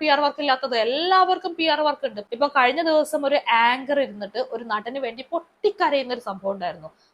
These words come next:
പുള്ളിക്കാരി ഇരുന്നിട്ട് കരയാണ്, പണ്ടത്തെ നടനെ കുറിച്ചോർത്ത് പുള്ളിക്കാരി കരയുക. അത് പി ആർ വർക്ക് അല്ലേ? കണ്ടാൽ ആർക്കും മനസ്സിലാക്കാൻ പറ്റും പി ആർ വർക്ക് ആണെന്ന്. അപ്പൊ അങ്ങനെ പി ആർ വർക്ക് നമുക്ക് വേണ്ടി കരയിപ്പിക്കണമെങ്കിൽ കരയിപ്പിക്കാം, വിവാദങ്ങൾ ഉണ്ടാക്കണമെങ്കിൽ ഉണ്ടാക്കാം, എങ്ങനെ ജനങ്ങളിലേക്ക് എത്തണം,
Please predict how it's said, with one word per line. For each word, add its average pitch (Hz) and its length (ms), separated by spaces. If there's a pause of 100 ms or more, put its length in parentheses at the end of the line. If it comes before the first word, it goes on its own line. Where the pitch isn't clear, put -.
(120)
പുള്ളിക്കാരി 392 560
ഇരുന്നിട്ട് 359 380
കരയാണ്, 311 460
പണ്ടത്തെ 302 560
നടനെ 240 320
കുറിച്ചോർത്ത് 233 500 (140)
പുള്ളിക്കാരി 254 480
കരയുക. 247 360
അത് 254 60 (120)
പി 403 80 (100)
ആർ 381 140
വർക്ക് 403 220
അല്ലേ? 262 200
കണ്ടാൽ 294 360
ആർക്കും 311 280
മനസ്സിലാക്കാൻ 240 460
പറ്റും 214 280
പി 214 80 (100)
ആർ 208 120
വർക്ക് 202 240
ആണെന്ന്. 190 240 (440)
അപ്പൊ - 200
അങ്ങനെ 349 320
പി 359 160
ആർ 339 140
വർക്ക് 349 180 (100)
നമുക്ക് 311 240
വേണ്ടി 339 240
കരയിപ്പിക്കണമെങ്കിൽ 294 840
കരയിപ്പിക്കാം, 269 460 (100)
വിവാദങ്ങൾ 262 500
ഉണ്ടാക്കണമെങ്കിൽ 262 640
ഉണ്ടാക്കാം, 233 380 (440)
എങ്ങനെ 349 460
ജനങ്ങളിലേക്ക് 277 560
എത്തണം, 254 240